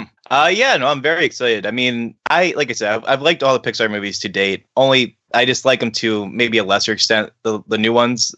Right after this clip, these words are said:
um, because, you know, like, Finding Dory I thought was okay, or it's decent. Um, Cars three is all right, but it was very forgettable.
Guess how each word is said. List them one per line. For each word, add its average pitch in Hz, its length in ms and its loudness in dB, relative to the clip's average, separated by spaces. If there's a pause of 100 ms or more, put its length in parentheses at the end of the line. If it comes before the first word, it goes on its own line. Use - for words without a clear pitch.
(100)
um, 101 500 2
because, 117 560 0
you 208 80 0
know, 180 100 4
like, 165 140 4
Finding 226 220 2
Dory 143 340 4
I 131 40 4
thought 127 180 2
was 123 120 -2
okay, 90 400 -2
or 101 120 -2
it's 104 100 -8
decent. 98 480 -2 (140)
Um, 104 540 0 (100)
Cars 143 320 2
three 123 260 0
is 110 160 -2
all 107 140 2
right, 101 240 0
but 104 100 2
it - 20 2
was 104 120 -4
very 104 180 0
forgettable. 95 720 -2